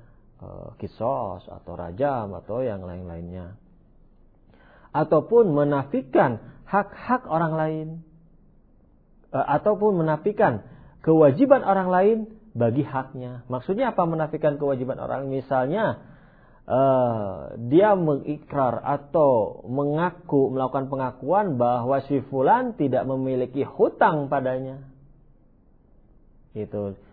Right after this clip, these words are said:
Melakukan si fulan tidak memiliki hutang padanya. Jadi dia, eh, seolah-olah menafikan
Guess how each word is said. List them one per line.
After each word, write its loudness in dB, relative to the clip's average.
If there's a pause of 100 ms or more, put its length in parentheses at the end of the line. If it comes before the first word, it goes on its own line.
(140)
Melakukan 2
si 4
fulan 4
tidak 0
memiliki -2
hutang -2
padanya. 0
Jadi 0 (320)
dia, 6 (400)
eh, -4 (120)
seolah-olah 2 (320)
menafikan -2